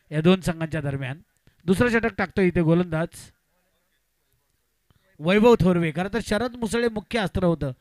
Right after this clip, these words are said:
मुख्य हत्यार होतं, परंतु त्याच्याच षटकामध्ये बारा आल्या, आठ धावाची सरासरी राखायची होती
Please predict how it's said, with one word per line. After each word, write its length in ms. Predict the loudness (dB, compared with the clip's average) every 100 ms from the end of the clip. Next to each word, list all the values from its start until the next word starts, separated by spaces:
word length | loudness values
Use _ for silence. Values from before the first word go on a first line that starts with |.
| _ _ _ _ _
मुख्य 260 | -8 2 2
हत्यार 300 | 2 2 2
होतं, 340 | 2 0 -4 -6 _ _ _ -10
परंतु 180 | -6
त्याच्याच 420 | -4 -4 0 -2 -2
षटकामध्ये 460 | -6 -4 -4 -4
बारा 300 | -2 -2 -2
आल्या, 200 | -2 -4
आठ 160 | -4 -4
धावाची 340 | -2 -2 -2
सरासरी 360 | -6 -6 -6 -6
राखायची 360 | -8 -6 -2
होती 300 | -2 -2 -6